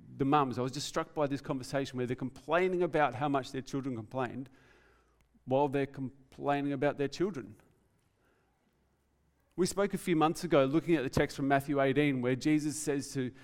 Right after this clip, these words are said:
his disciples and those listening, he says, "If your brother si-, or sister offen-, uh, sins, go and speak to them.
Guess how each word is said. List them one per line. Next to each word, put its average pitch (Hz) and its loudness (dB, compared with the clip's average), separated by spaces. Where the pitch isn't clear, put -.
his 147 0
disciples 147 -2
and 127 -2
those 135 0
listening, 139 -6
he 127 -4
says, 135 -4
"If 180 2
your 185 4
brother 185 2
si-, - -4
or 151 0
sister - -4
offen-, 151 -2
uh, 139 -4
sins, 131 -2
go 147 2
and 139 -2
speak 139 -2
to 113 -12
them. - -18